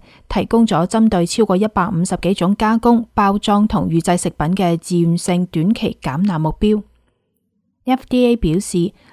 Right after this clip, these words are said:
喺美國個人平均每日攝取三千四百毫克嘅鈉。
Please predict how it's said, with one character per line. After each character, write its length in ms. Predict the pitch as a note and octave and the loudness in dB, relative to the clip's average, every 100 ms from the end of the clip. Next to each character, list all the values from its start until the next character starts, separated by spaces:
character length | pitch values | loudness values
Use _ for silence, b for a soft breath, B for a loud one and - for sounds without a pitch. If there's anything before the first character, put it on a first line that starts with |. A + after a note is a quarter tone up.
| - | -4
喺 120 | B3+ | 0
美 200 | C#4 G3 | 2 2
國 200 | G#3 F#3 | 0 0
個 220 | - G3+ | 0 0
人 220 | G3 E3 | 2 0
平 200 | F#3+ G3 | -2 -4
均 200 | - B3+ | 0 2
每 160 | A#3 F3 | 4 4
日 80 | D#3+ | 0
攝 200 | - F#3 | -2 -6
取 260 | - D#3 F3+ | -2 -4 -2
三 280 | A3+ A#3 | 0 0
千 160 | A#3+ B3 | 0 -2
四 160 | A#3 F#3 | 0 -2
百 140 | F3+ | -2
毫 180 | F#3 - | -2 -4
克 160 | - A#3 | -2 -4
嘅 180 | G3 E3+ | -2 -2
鈉。 200 | D3+ | -4